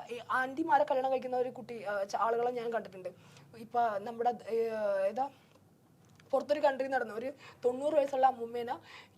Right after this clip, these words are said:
ട്വന്റി ത്രീ ഏജുള്ള ഒരാൾ കല്യാണം കഴിച്ചു. അയാൾക്ക് അങ്ങനെയുള്ള ഒരു സ്ത്രീയോടായിരിക്കും ഇഷ്ടം ഉണ്ടാകുന്നത്.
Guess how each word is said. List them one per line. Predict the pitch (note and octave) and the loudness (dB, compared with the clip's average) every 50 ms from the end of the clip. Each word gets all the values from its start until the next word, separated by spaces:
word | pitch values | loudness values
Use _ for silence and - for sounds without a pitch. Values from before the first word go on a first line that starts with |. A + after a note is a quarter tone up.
| - - - | -14 -4 -2
ട്വന്റി | B3+ B3+ B3+ C4+ A#3 - | -2 -2 -2 -4 -6 -2
ത്രീ | C#4+ C#4 | -2 0
ഏജുള്ള | C4 B3 A3+ B3 A#3+ B3 | 0 0 0 0 0 2
ഒരാൾ | A#3+ A#3+ G#3+ A#3 | 2 2 2 2
കല്യാണം | A3+ A3 G3+ G3 G3+ | 0 -2 -6 -6 -12
കഴിച്ചു. | G3 G3 F#3+ - - - - - - - - - - - - | -14 -16 -18 -18 -20 -20 -20 -20 -18 -18 -20 -20 -20 -12 -10
അയാൾക്ക് | - - - C#4+ E4 E4+ - G4+ | -10 -4 -2 -2 -2 0 0 0
അങ്ങനെയുള്ള | F4+ E4+ D#4+ E4 E4+ E4+ F4 | 0 0 -2 -2 2 2 2
ഒരു | F4 | 2
സ്ത്രീയോടായിരിക്കും | - - E4 E4 D#4+ E4 E4+ E4 D#4+ D#4 D#4 D#4+ | 0 -2 -2 0 2 2 4 6 6 4 4 2
ഇഷ്ടം | D#4 - - - D#4+ D#4 | -4 -8 -8 -8 -8 -4
ഉണ്ടാകുന്നത്. | C#4 B3+ A3 G#3 F#3+ F3+ E3+ D#3 - | -2 -2 -2 -2 -4 -10 -14 -14 -16